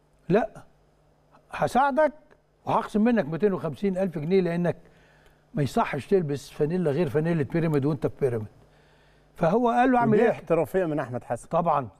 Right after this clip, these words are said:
Speaker 2: اه، محترمه يعني.
Speaker 1: فالتاني قال له: "طب اعمل ايه يا كابتن؟ اعمل ايه اكتر من كده؟ انا عايز اقول لكم ان انا بحب
Speaker 2: هو
Speaker 1: الاهلي".
Speaker 2: بيقول لك: "نزل في الصوره
Speaker 1: فت-،
Speaker 2: كده".
Speaker 1: فدفع
Speaker 2: "طب اعمل ايه
Speaker 1: ثمنها.
Speaker 2: اكتر من كده؟"
Speaker 1: دفع ثمنها، في
Speaker 2: آه.
Speaker 1: مصداقيه اكتر من كده؟
Speaker 2: لا.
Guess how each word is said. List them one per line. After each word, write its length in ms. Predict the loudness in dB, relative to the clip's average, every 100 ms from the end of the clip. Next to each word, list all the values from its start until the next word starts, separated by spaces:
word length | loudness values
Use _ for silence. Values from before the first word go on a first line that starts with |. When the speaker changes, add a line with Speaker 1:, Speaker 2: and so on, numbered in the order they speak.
| -6
Speaker 2:
اه، 240 | 0 0 -2 _ -8
محترمه 500 | -8 0 2 2 0
يعني. 180 | -6 -2
Speaker 1:
فالتاني 460 | 0 2 2 2
قال 100 | 2
له: 60 | 2
"طب 160 | 2 2
اعمل 220 | 4 4
ايه 60 | 2
يا 40 |
كابتن؟ 380 | 2 -2 0 2
اعمل 200 | 2 4
ايه 160 | 2
اكتر 220 | 2 0 0
من 80 |
كده؟ 180 | 0 0
انا 100 | 2
عايز 180 | 2 2
اقول 180 | 4 4
لكم 180 | 2 4
ان 100 | 4
انا 680 | 4 4 4 2 0 -2 -6 -14 -20 -20 -2
بحب 300 | 0 2 4
Speaker 2:
هو 100 | 4
Speaker 1:
الاهلي". 140 | 2 2
Speaker 2:
بيقول 160 | 2
لك: 160 | 2 2
"نزل 400 | 0 0 0 -2
في 220 | -2 -2
الصوره 420 | -2 -2 2 2
Speaker 1:
فت-، 140 | 2 0
Speaker 2:
كده". 80 | 0
Speaker 1:
فدفع 240 | 2 2
Speaker 2:
"طب 180 | 2 4
اعمل 180 | 2 2
ايه 80 | 2
Speaker 1:
ثمنها. 100 | 2
Speaker 2:
اكتر 140 | 0
من 120 | 0 -4
كده؟" 300 | -4 -2 0
Speaker 1:
دفع 200 | 0 0
ثمنها، 480 | 0 0 0 0
في 240 | -2 _ 0
Speaker 2:
آه. 40 |
Speaker 1:
مصداقيه 440 | 2 2 -2 -2 -2
اكتر 200 | 0 0
من 100 | 0
كده؟ 300 | 0 -2 -4 -10 _ _ _
Speaker 2:
لا. 200 | -6 -6